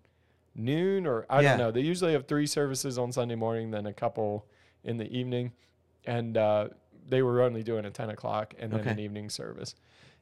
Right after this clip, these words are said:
Speaker 1: And so I got to talk to the younger pastor, and he was, he was wonderful. And he let me sit in on their volunteers meeting
Speaker 2: Mm.
Speaker 1: that happened before everything kicks off, which was great.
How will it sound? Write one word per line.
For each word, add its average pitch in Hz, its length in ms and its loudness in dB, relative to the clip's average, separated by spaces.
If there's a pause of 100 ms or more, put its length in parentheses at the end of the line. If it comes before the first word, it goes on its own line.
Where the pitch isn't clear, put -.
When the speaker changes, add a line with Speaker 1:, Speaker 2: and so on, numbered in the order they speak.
(100)
Speaker 1:
And 123 160 -2
so 117 340 4 (1000)
I 139 80 0
got 151 200 4
to 127 60 -14
talk 139 280 4
to 120 340 0
the 123 200 -4
younger 123 280 4
pastor, 117 360 -2
and 107 100 -8
he 135 120 -2
was, 110 300 -4
he 135 100 -4
was 113 140 -4
wonderful. 113 600 0 (540)
And 117 380 0 (180)
he 139 200 0
let 160 180 6
me 131 80 0
sit 143 240 2
in 139 160 0
on 123 160 2
their 113 160 0
volunteers 123 640 0
meeting 113 480 -4
Speaker 2:
Mm. 143 300 0
Speaker 1:
that 120 260 4
happened 120 380 -2
before 117 640 0
everything 120 400 -2
kicks 117 260 -6
off, 135 240 2
which 127 140 -8
was 131 140 -8
great. 190 280 -4